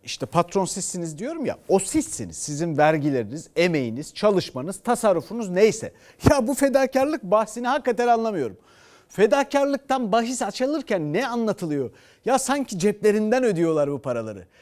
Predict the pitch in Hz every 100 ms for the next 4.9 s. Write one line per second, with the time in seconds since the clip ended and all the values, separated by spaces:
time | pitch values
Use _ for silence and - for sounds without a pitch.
0 | _ 160 165 160 220 196 208 170 190 214
1 | 202 - 196 175 190 156 175 175 180 175
2 | - - 135 - - 170 165 180 170 165
3 | 196 - 170 156 151 147 147 147 156 -
4 | _ _ - 196 180 147 123 -